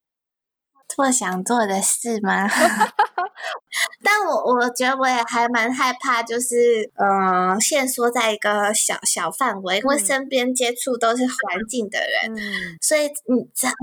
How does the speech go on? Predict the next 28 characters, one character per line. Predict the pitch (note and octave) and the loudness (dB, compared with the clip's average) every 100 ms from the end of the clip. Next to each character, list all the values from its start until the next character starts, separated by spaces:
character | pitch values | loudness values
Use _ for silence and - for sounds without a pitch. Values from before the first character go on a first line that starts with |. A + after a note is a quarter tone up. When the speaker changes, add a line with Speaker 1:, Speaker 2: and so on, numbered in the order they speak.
| B3+ | -2
Speaker 1:
常 | B3+ | 0
常 | B3+ | 0
会 | D4+ B3 | 0 0
有 | A#3 | 0
一 | |
种 | A3+ G3+ | 0 -2
错 | G#3+ C4 A3+ | -4 0 -2
觉， | - F#3+ C#3+ | 0 -2 -2
Speaker 2:
嗯。 | - A#3 G#3 - _ | -2 -8 -8 -14 _
Speaker 1:
环 | A3 C4 | -2 0
境 | C4+ C#4 | 0 -2
真 | B3+ D4 | -2 -2
的 | C#4+ | 0
好 | - C4 B3 | 0 -2 -2
重 | C#4+ D4 | 0 0
要 | C#4+ | 2
啊， | B3 A#3+ | 4 4
Speaker 2:
<laughs> | B3 | 2
Speaker 1:
大 | C#4+ | 2
家 | C4+ C4+ | 2 0
都 | B3 C#4 | 0 -2
知 | - | -4
道 | C4 C#4 | -2 -2
这 | C4+ C#4+ | 0 0
有 | |
多 | A#3 - C#4 - | -2 -6 -14 -6
重 | C#4 C#4 | -4 -2
要， | B3 | -2